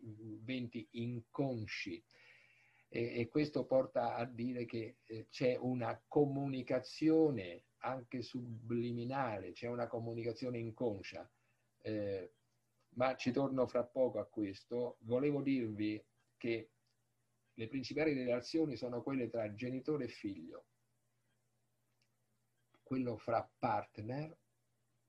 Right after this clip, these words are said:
questa, questa è la grande sfida. Io feci anche, Rosetti ricorderai, una, credo una conferenza, il rapporto di coppia, la grande sfida, e-, ed è così,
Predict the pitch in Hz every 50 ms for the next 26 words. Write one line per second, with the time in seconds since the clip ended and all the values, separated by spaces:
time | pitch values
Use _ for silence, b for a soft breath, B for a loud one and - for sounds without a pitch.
0 | _ _ _ _ _ _ _ _ _ _ _ _ _ - - - _ - 95 95
1 | - - - - 135 135 - B B B B B B - 120 104 117 101 101 104
2 | 104 101 117 120 120 120 117 110 110 104 - - - - 110 95 90 90 92 113
3 | 127 135 113 113 110 107 95 - - 104 95 - - 104 101 104 101 98 95 -
4 | - 95 95 95 95 95 98 101 - 107 98 95 107 95 98 98 92 101 98 104
5 | 101 107 104 104 98 95 92 92 92 95 95 95 - _ _ _ _ _ _ _
6 | _ _ _ _ - 117 110 104 107 104 101 110 110 104 - - 107 113 117 113
7 | 110 101 - - 104 101 101 104 101 107 107 - - - 127 123 120 - 120 110
8 | 110 110 127 131 135 131 - - 113 104 107 104 104 107 113 110 110 104 104 101
9 | - - - 104 95 87 80 82 87 87 - _ _ _ _ _ - 123 123 120
10 | 127 135 127 151 170 175 - _ - - 131 113 107 - 165 160 -